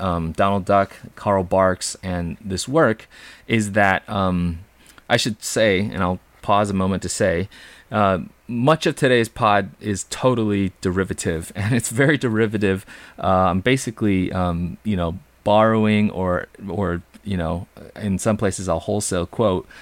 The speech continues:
uh, a work by Thomas An-, Andre, A N D R A E,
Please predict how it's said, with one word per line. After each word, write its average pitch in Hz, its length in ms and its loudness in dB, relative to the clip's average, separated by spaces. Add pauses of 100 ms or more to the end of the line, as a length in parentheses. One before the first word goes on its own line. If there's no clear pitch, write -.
(220)
uh, 101 200 2
a 117 60 0
work 131 260 4
by 104 160 4
Thomas 127 580 -2
An-, 113 280 2 (200)
Andre, 123 460 4
A 113 220 0
N 110 220 4
D 107 220 2
R 98 300 2
A 98 120 0
E, 117 400 2